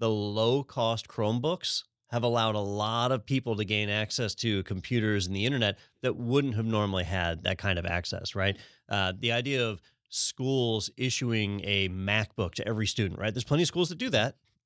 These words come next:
and it takes a lot of money to do that. And when you're in a underfunded, like, inner city school where you don't have those kind of resources, you don't wanna just tell the kids, "Hey, you get nothing."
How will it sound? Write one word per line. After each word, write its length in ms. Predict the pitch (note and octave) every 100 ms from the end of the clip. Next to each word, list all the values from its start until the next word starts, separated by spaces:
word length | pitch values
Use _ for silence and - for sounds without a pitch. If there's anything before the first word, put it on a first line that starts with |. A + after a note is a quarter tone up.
| -
and 100 | A#2+
it 80 | C#3
takes 180 | D3 -
a 60 |
lot 360 | A2 A#2+ B2+ A#2+
of 60 |
money 340 | A2+ A#2+ B2 G2+
to 100 | F#2
do 200 | G2 C3+
that. 240 | F2 - - _ _
And 220 | A2 A2+ A2+
when 140 | A2+
you're 160 | B2 C#3
in 80 |
a 120 | A#2+ G2
underfunded, 840 | G#2 A#2+ A#2+ A2+ A#2+ A2 G#2+ G#2+ G#2+
like, 160 | F#2 E2+
inner 240 | G#2 A#2 A2
city 300 | - G#2+ G2+
school 400 | - B2+ B2 G#2+
where 100 | G2
you 140 | G#2+
don't 220 | A#2 -
have 300 | - G#2 G#2+
those 180 | G#2 G2
kind 180 | G#2+ F#2+
of 60 | F#2
resources, 720 | C#3 E3+ B2+ G2+ G#2+ F#2+ - - _ _ -
you 120 | B2
don't 80 | D#3+
wanna 140 | C3
just 220 | G#2+ G#2 -
tell 160 | G#2+
the 80 | G2+
kids, 260 | - G2 F#2+
"Hey, 120 | G#2+
you 120 | F#2+
get 140 | F2
nothing." 440 | F2+ D3+ G2 E2+